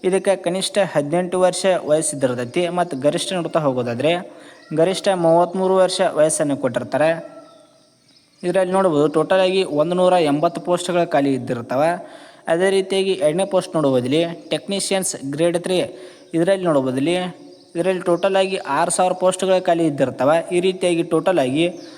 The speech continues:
ಆರು ಸಾವಿರದ ಒಂದು ನೂರ ಎಂಬತ್ತು ಪೋಸ್ಟ್‌ಗಳಿಗೆ ಅರ್ಜಿಗಳನ್ನು ಕರೆದಿರ್ತಾರೆ. ಇದಕ್ಕೂ ಕೂಡ ಏಜ್ ಅಷ್ಟೇ, ಕನಿಷ್ಠ ಹದಿನೆಂಟು ವರ್ಷ ಮತ್ತು ಗರಿಷ್ಠ ಮೂವತ್ತು ವರ್ಷ ವಯಸ್ಸಿದ್ದಿರ್ತೈತಿ.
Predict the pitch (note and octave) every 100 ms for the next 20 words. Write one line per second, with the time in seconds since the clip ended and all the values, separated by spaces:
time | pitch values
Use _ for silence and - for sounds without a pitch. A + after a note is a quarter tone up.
0 | - - E3 F#3 - F#3+ F#3 F#3 E3 E3
1 | F3+ F#3 F#3 F3+ D#3 D#3 F3 - F#3 F3+
2 | G3 F#3 F#3 F#3+ F#3 - D3 C3+ F3 F3
3 | D3+ C#3 B2+ A#2+ A#2 D3 E3 D#3+ D#3 G3
4 | G3+ G3 F3 F3+ D#3+ - E3 E3+ G#3+ -
5 | - - - E3 F3+ - F#3 D3+ D3 F3
6 | F3+ F#3 F3+ G3 G3+ G3 D3 C3+ D#3+ E3+
7 | G3 F3 C3 - - D#3+ E3+ F#3 F#3 F#3
8 | F3 F3+ D3+ D3+ D#3 C#3+ C#3 C3 A#2+ F3+